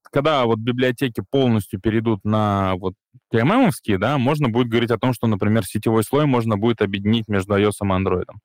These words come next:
что они же, как правило, ходят на одни и те же апишки, имеют одни и те же объекты,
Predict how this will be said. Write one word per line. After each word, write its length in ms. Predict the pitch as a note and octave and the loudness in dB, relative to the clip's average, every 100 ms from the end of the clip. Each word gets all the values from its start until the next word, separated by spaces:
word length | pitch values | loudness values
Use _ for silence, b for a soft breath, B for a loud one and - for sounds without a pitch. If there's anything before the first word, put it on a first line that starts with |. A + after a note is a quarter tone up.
| - | -8
что 140 | - | 0
они 100 | A#2+ | 2
же, 100 | B2+ | 2
как 180 | A#2+ A2+ | 0 -2
правило, 260 | C3+ C3+ A2+ | 0 2 2
ходят 300 | - B2 A2 | 2 2 2
на 80 | A2 | 0
одни 240 | G#2+ A#2+ | 0 -2
и 40 | |
те 140 | A#2 B2+ | 0 0
же 100 | B2 | 0
апишки, 420 | C#3 C4 - - | 0 0 -2 0
имеют 280 | A#2+ A#2 - | 2 0 0
одни 240 | G#2+ A2+ | -2 -2
и 40 | G#2+ | 0
те 120 | A2 | -2
же 120 | G2+ | 0
объекты, 560 | A2+ D#3 A3+ - D3 | 0 0 -2 0 0